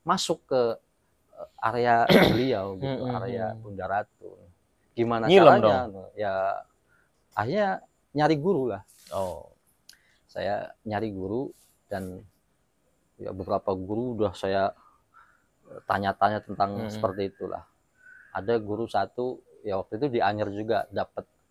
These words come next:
Speaker 1: ibu, ibu-ibu gitu, Mas.
Speaker 2: Hmm.
Speaker 1: Ibu-ibu. Di situ saya dibimbing. Dibimbing dari, ya diledek lah saya gitu, di, di-, dinyek gitu.
Speaker 2: Hmm.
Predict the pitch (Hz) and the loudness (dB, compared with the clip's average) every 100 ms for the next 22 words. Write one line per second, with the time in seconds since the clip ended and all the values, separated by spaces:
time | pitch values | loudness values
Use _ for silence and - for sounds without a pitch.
0 | _ - 101 104 107 - 110 110 117 117 | _ -14 -8 -8 -8 -8 -6 -4 -4 -6
1 | 101 98 90 92 127 120 120 110 107 - | -8 -12 -16 -12 -10 -10 -12 -14 -18 -16
2 | 92 90 90 - _ _ _ _ _ 98 | -14 -12 -16 -20 _ _ _ _ _ -14
3 | 101 127 139 113 104 107 107 95 85 - | -10 -2 -2 0 -2 -2 -4 -6 -12 -20
4 | _ _ _ _ _ _ _ _ _ 90 | _ _ _ _ _ _ _ _ _ -10
5 | 95 92 123 139 101 95 95 - _ _ | -8 -4 -4 -2 -4 -4 -8 -12 _ _
6 | _ _ _ _ _ _ _ _ _ _ | _ _ _ _ _ _ _ _ _ _
7 | 95 95 107 135 135 101 - - 107 120 | 0 4 4 4 2 -2 -10 -14 -2 4
8 | 139 135 143 - 131 - 110 101 98 104 | 6 6 4 4 2 4 0 0 -4 -2
9 | 113 113 - - 127 127 127 113 151 165 | 0 0 -6 0 4 4 4 4 6 8
10 | 165 - 123 107 104 107 123 120 | 6 4 -4 -2 -4 -4 -10 -12